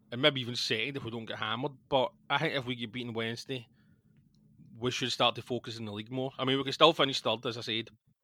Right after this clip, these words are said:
but the league should take precedence. And that's why I wouldn't risk C C V. If we got a long-term injury, that would be just a c-, catastrophe for us this season. We can't, we can't risk it. I, I get what you're saying, 'cause Europe is huge for us,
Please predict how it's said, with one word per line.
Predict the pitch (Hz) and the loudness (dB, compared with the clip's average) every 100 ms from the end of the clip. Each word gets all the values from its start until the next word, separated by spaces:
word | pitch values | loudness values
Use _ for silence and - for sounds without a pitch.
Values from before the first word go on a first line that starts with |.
| _ 113 - | _ -20 2
but | 120 104 | 2 2
the | 120 | 0
league | 127 135 | -2 -2
should | 123 | -6
take | - 107 - | -4 -8 -6
precedence. | 107 104 113 117 - 107 | -8 -8 -10 -14 -14 -12
And | 104 - _ _ _ _ _ | -12 -14 _ _ _ _ _
that's | 120 120 | 2 2
why | 139 | 4
I | 113 | 2
wouldn't | 110 110 104 | 2 -4 -4
risk | 101 - - - - _ _ | -6 -8 -12 -18 -20 _ _
C | - 120 | -10 -8
C | 113 113 | -8 -8
V. | 107 120 | -4 -2
If | |
we | 135 | 0
got | 117 | 2
a | |
long-term | 123 143 151 143 120 | 6 6 6 2 2
injury, | 113 110 117 | 2 -4 -4
that | 113 110 | 0 0
would | 104 | 0
be | 107 98 _ _ _ _ _ _ 107 | -6 -10 _ _ _ _ _ _ -16
just | 113 - | -16 -16
a | |
c-, | - _ _ | -20 _ _
catastrophe | - - 104 107 131 123 | -14 -2 0 0 -4 -10
for | 120 | -4
us | 123 | -4
this | 113 120 | -4 -8
season. | 123 117 | -8 -10
We | 120 | -4
can't, | 135 - - - | -2 -4 -12 -8
we | 135 | 2
can't | 185 190 | 8 10
risk | 147 117 - | 10 6 4
it. | |
I, | 143 151 | 6 8
I | 165 | 8
get | 165 196 | 8 6
what | 190 | 6
you're | 143 | 4
saying, | - 131 131 | 2 0 0
'cause | 135 117 | -2 0
Europe | 131 123 123 | 4 4 2
is | 120 110 - | 0 -4 -6
huge | 113 110 | -6 -6
for | - 135 | -6 -6
us, | 120 | -6